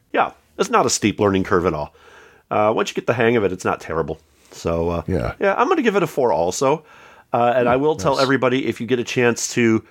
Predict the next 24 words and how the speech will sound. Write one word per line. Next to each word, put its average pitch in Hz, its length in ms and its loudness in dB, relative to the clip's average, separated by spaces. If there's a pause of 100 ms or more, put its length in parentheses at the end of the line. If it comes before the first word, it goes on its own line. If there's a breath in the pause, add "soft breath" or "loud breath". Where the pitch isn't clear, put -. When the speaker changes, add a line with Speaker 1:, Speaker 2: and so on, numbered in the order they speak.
(160 soft breath)
Speaker 1:
play 143 220 0
the 127 120 2
incredible 104 760 2
ColecoAtom 101 1120 0
port 98 260 2
of 85 80 -2
this 82 160 -8
game, 78 240 -10 (400 soft breath)
it's 156 180 -2
really 98 320 0
<laughs> - 0 -
fun. - 880 -2 (220 loud breath)
I 107 80 0
love 117 260 2
all 107 140 4
the 104 180 -2
added 98 260 0
stuff - 320 -2
they, 82 380 -2
uh, 78 160 -4
they 82 120 -6
did 80 260 -4
to 82 240 -8
the, 80 100 -10